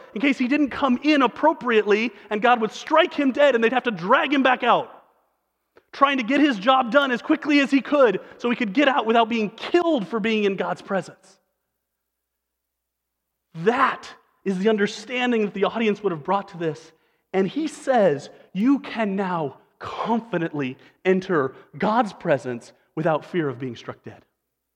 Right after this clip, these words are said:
This is incredible. And we take it for granted. Some of you may not know that before coming on staff here at the church, I was a U P S driver, temporarily over a season.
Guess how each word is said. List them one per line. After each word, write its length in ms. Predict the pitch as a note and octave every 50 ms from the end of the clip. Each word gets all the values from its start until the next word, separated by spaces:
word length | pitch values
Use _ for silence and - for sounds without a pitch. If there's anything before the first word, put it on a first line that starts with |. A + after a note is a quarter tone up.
| _ _ _ _ _ _ _ _ _ _ _ _ _ _
This 200 | - D4+ D#4+ D#4
is 160 | D#4 D4 A3 B3+
incredible. 840 | B3+ A#3+ - - - - C#4 D#4 D#4 E4+ E4 C#4+ A#3+ E3+ - - - - - _ _ _ _ _ _ _ _ _ _ _ _ _ _ _ _ _ _ _ _ _ _
And 100 | D3 D#3
we 120 | F3+ G3
take 200 | F#3 - G3+ F#3
it 100 | E3+ D#3
for 120 | - - C3+
granted. 380 | C3 C3 B2 A#2+ - - - _ _ _ _ _ _ _ _ _ _ _ _ _ _ _ _ _ _ _ _ _ _ _ _ _ _ _ _ _ _ _ _ _ _ _ _ _ _ _ _ _ _ _ _ _ _ _ _ _ _ _ _ _ _ _ _ _ _ _ _ _ _ _ _ _
Some 100 | - G#3
of 100 | G#3 F#3+
you 100 | F#3+ G3
may 80 | F#3+ F#3
not 180 | F3+ D#3+ C3
know 160 | D3+ D#3+ D#3+ E3
that 120 | D3+ C3+
before 340 | C#3 - - F3+ E3+ E3 D3 - - -
coming 220 | - A3 F#3+ E3+ F3
on 100 | D#3 C#3+
staff 380 | - - E3+ D#3+ E3+ E3 - - - - - _
here 120 | - D3+
at 80 | C#3+ B2+
the 80 | - -
church, 320 | - F3+ F3 D3+ - - - _ _ _ _ _ _ _ -
I 40 | D#3
was 120 | E3+ D#3+
a 60 | D#3
U 140 | E3 F#3 G#3+
P 200 | G#3 - F#3 E3+
S 160 | D#3+ D#3 -
driver, 360 | - - D3 C3+ B2+ A2+ - - _ _ _ _ _ _ _ _ _ _ _
temporarily 580 | - F3+ D#3+ - D#3 D3+ D#3 E3 D#3+ D3+ C#3+
over 160 | C3+ B2 B2+
a 20 | A#2+
season. 360 | - - F#3+ E3+ D3+ C3 A#2